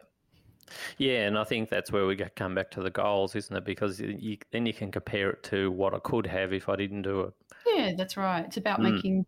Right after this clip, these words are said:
Speaker 2: financial choices, smart financial choices.
Speaker 1: Cool.
Speaker 2: So the next tip is create a new environment.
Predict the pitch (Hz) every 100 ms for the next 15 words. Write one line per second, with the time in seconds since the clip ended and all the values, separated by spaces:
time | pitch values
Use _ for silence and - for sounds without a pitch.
0 | - 202 185 165 180 - 175 175 - 165
1 | 180 175 165 170 165 160 143 - 160 160
2 | - 185 - - - - - _ _ _
3 | _ _ _ _ _ _ _ _ _ _
4 | _ _ - 104 120 101 - - - -
5 | - - - 269 208 233 254 294 320 -
6 | - 202 330 - - - - 233 226 220
7 | - - _ - 294 330 403 381 247 202
8 | 202 220 226 233 240 - 208 190 175 180
9 | 185 170 - -